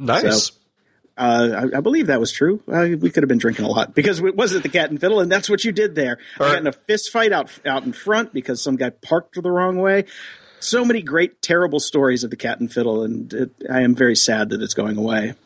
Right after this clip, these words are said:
Speaker 1: Yeah, yeah. I once, uh, I was sitting right next to Paul Oakenfold when he kind of discreetly turned around and puked into the bushes.
Speaker 2: Nice.
Speaker 1: It was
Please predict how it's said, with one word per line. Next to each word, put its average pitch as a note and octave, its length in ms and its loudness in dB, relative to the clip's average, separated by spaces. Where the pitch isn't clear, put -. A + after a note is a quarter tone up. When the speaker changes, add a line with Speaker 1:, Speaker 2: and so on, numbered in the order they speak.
Speaker 1:
Yeah, F#2 280 -2
yeah. E2 200 -2
I G2 200 2
once, A2 340 0
uh, F#2+ 400 0
I F#2+ 140 -6
was F#2 160 -2
sitting F#2 240 -4
right F2 180 0
next - 280 -8
to F2+ 180 -6
Paul F#2+ 420 0
Oakenfold F2 440 -6
when E2+ 140 -6
he E2+ 140 -6
kind E2+ 240 -4
of E2 140 -10
discreetly F2 540 -4
turned E2+ 280 -2
around D#2+ 240 0
and D#2+ 140 -6
puked - 260 -6
into D#2 160 -8
the D#2 80 -8
bushes. E2 380 0
Speaker 2:
Nice. - 560 2
Speaker 1:
It D#3 100 -10
was D#4 100 0